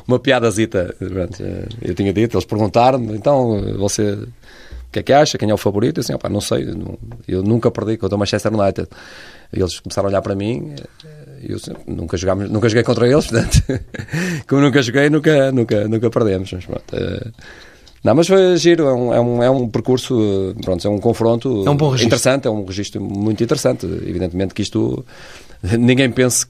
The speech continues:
Speaker 1: que, ou ninguém vai pensar que se consegue isto que está aqui, uma final da Taça com uma equipa da terceira divisão com Leixões, no início da carreira, nem uma vitória na, na Taça da Liga, defrontando, afastando na altura o Benfica, o Braga e chegando à final com o Sporting,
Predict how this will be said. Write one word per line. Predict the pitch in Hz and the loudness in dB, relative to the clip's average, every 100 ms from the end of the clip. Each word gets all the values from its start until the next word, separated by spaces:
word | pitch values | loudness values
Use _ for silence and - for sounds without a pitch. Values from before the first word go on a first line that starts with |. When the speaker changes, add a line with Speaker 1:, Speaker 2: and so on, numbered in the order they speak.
| _ | _
Speaker 1:
que, | - | 0
ou | 107 | 2
ninguém | 113 110 | 4 4
vai | 107 | 2
pensar | 104 110 - 101 117 | 2 0 2 2 0
que | - 123 120 | -8 -8 -6
se | - | -4
consegue | 104 - 101 95 - _ - - | -2 2 2 0 -6 _ -20 -10
isto | 107 110 - 113 | -4 -2 0 -4
que | |
está | - 113 | 0 0
aqui, | 113 98 85 80 - | 0 -4 -6 -6 -8
uma | 87 85 | -6 -4
final | 90 95 95 98 - _ _ - - _ | -2 0 2 0 -6 _ _ -20 -20 _
da | - | -4
Taça | 92 110 110 123 120 135 - | 0 0 2 0 -2 -4 -6
com | 101 | -2
uma | 101 | 0
equipa | 117 110 | 0 2
da | 110 | 0
terceira | 104 - 107 107 | 0 -2 -2 0
divisão | 104 98 110 | 0 0 0
com | 110 113 | 2 2
Leixões, | 113 - 82 78 - | 0 0 -4 -6 -8
no | 95 90 | -4 -2
início | 95 - | -2 -4
da | 92 | -4
carreira, | 92 90 87 82 | -2 -2 -2 -4
nem | 85 90 | -4 -4
uma | 90 92 | -4 -4
vitória | 92 95 92 92 | -2 -2 -2 -4
na, | 92 92 104 | -6 -6 -10
na | 104 92 | -8 -4
Taça | 95 92 92 | -4 -4 -2
da | 92 | 0
Liga, | 95 87 85 - - - - _ 85 | 0 -2 -4 -8 -20 -20 -20 _ -4
defrontando, | 98 87 92 87 82 85 90 90 - | -2 0 0 0 -4 -6 -10 -10 -10
afastando | 90 87 95 90 | -8 -4 -2 -2
na | 85 | -2
altura | 82 92 85 | -2 -2 -2
o | |
Benfica, | 85 - 107 104 85 | -4 -2 -2 -2 -6
o | 85 | -6
Braga | 82 92 101 85 82 87 | -2 0 0 -2 -8 -10
e | 87 82 | -14 -12
chegando | - 85 82 | -6 -4 -4
à | |
final | 82 90 85 | -4 -4 -4
com | 90 | -6
o | |
Sporting, | - 92 92 - | -6 -4 -4 -4